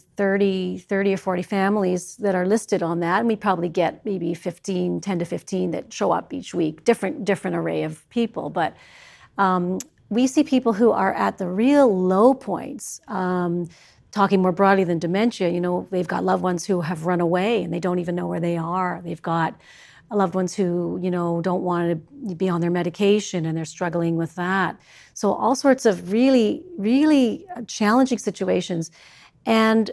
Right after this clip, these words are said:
as they, things sometimes often do improve, they come back to the group and they talk about how things have improved, and then they give those who are now at the bottom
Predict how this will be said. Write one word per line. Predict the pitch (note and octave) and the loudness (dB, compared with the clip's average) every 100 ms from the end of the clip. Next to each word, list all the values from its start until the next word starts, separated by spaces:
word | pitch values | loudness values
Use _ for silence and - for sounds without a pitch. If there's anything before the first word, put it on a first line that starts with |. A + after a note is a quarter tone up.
| - | -6
as | - B3+ D4 - | 2 4 4 6
they, | B3 A#3+ A#3+ G4 - - - | 8 8 8 2 -6 -10 4
things | B3+ A#3+ | 6 6
sometimes | - B3 A3 A3+ G#3+ G3 A#3+ | 4 0 0 -2 -2 -4 -4
often | G#3 A3 B3+ A3+ | 4 4 4 2
do | G#3 | 4
improve, | G3 G3+ - C4+ B3+ E3+ F3+ A3+ - _ _ _ _ _ _ _ _ | 2 0 0 6 8 6 2 -2 -8 _ _ _ _ _ _ _ _
they | A3+ | 2
come | A#3 A#3+ | 4 4
back | G#3 G#3+ A#3+ | 4 4 2
to | - | -2
the | G3+ | -4
group | F3+ G#3+ A#3+ G#3+ - - - - _ _ | 2 8 8 8 2 -20 -20 -20 _ _
and | G#3+ G#3 | 0 2
they | G#3+ G#3 | 2 0
talk | - A#3 B3+ | 2 4 4
about | G#3+ G#3 G3 | 4 4 4
how | F#3+ G#3 | 2 0
things | G3+ A3 G#3+ | 2 0 0
have | A3+ G3 | 0 -2
improved, | F#3+ - A#3 A3+ | -4 0 4 4
and | G#3 | 4
then | G3+ | 2
they | G#3 A3 | 2 2
give | A#3 A3+ | 4 4
those | G3 G#3 G#3+ - | 6 4 4 2
who | G3 | 2
are | G3 | 4
now | G3+ G#3+ A3 G3+ | 4 6 8 6
at | G3+ | 2
the | |
bottom | F3+ G3 A#3 A3+ F#3 G3 | -2 4 6 6 4 -2